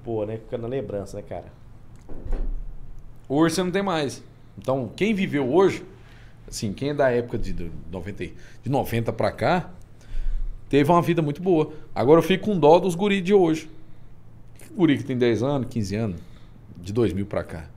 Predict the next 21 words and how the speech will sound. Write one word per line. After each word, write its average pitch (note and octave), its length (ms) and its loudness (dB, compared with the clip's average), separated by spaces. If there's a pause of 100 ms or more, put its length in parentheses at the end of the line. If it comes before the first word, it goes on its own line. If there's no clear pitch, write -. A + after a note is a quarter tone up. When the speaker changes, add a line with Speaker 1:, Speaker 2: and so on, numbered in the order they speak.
(720)
Speaker 2:
É B2+ 80 0
aquela F#3 280 6
geração G3+ 380 2
mais G3 340 -4 (1000)
que E3+ 100 0
o D#3 60 2
seu, E3+ 180 4
se, D#3+ 360 2
se - 220 -2
for D#3+ 180 -2
meu D#3+ 160 4
filho, D3+ 240 -2
se - 100 0
é D3+ 40 4
um C3+ 380 -4
filho C3+ 300 -10 (200)
de A#2+ 120 -12
dez C3+ 500 6
anos, C#3 200 2
quinze D3+ 240 0
anos, F#3 180 -2